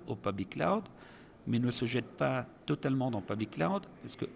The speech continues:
un, c'est quand même une journey qui est très importante, euh, qui n'est pas toujours pour tout le monde, et donc le monde hybrid cloud, qui est un monde un peu entre les deux, satisfait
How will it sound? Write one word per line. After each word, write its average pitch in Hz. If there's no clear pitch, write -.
un, 165
c'est -
quand 117
même 113
une 104
journey 123
qui 101
est 98
très 107
importante, 208
euh, 110
qui 156
n'est 151
pas 190
toujours 190
pour -
tout 131
le 123
monde, 185
et 147
donc 170
le 143
monde 160
hybrid 143
cloud, 139
qui -
est 117
un 117
monde 143
un 135
peu 160
entre 139
les 123
deux, 196
satisfait 196